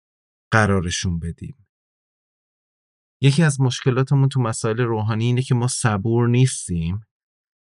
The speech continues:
و خیلی دوست داریم زود به نتیجه برسیم و شیطان اینو می‌دونه و این نقطه ضعف رو می‌شناسه.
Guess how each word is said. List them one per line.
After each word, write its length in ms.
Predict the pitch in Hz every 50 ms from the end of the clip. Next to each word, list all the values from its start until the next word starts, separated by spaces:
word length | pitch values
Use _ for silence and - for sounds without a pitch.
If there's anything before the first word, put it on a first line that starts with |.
| _ -
و 20 |
خیلی 320 | 117 - 156 147 147 151 151
دوست 440 | 135 135 139 147 151 151 - - -
داریم 260 | 139 139 135 135 131
زود 400 | 107 - 120 131 135 143 139 -
به 120 | 120 117
نتیجه 540 | 110 107 101 98 - - 101 90 101 123 123
برسیم 420 | 123 120 98 95 95 - 117 107
و 60 | 104 107
شیطان 560 | - - - 113 107 98 - 123 123 127 127
اینو 240 | - 123 127 127 123
می‌دونه 840 | 123 123 127 139 135 - 95 82 80 80 82 87 104 123 131 - _ _ _ _ _ _ _ _ _ _ _ _ _ _ _ -
و 40 | 123
این 240 | 135 151 156 147 143
نقطه 300 | 135 - - - 131 113
ضعف 360 | 101 104 120 120 135 131 -
رو 120 | 143 135
می‌شناسه. 920 | 135 135 135 139 139 135 - - - - 95 90 90 - - - 127 -